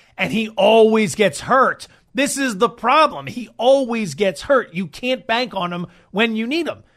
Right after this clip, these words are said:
You got two bona fide stars, but you've gotta round out that depth. Look at the teams that are still left. Denver has a lot of support for Jokic.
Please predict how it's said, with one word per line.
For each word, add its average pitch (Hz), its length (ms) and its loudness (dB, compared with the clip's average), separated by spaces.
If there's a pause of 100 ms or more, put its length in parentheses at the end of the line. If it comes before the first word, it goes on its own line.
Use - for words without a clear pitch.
You 220 120 -4
got 247 240 -2
two 302 220 -4
bona 247 320 0
fide 208 300 0
stars, 202 420 2
but 185 120 -14
you've 151 180 -6
gotta 202 240 0
round 196 240 -2
out 180 160 -4
that 160 180 -4
depth. 143 300 -8
Look 196 280 -6
at 262 140 -8
the 269 80 -6
teams 147 640 -10 (200)
that 185 120 -2
are 175 80 -2
still 196 300 -4
left. 156 340 -6 (280)
Denver 214 340 0
has 160 160 -2
a 160 80 -8
lot 175 240 0
of 190 80 -2
support 185 400 -6
for 175 140 -8
Jokic. 151 500 -6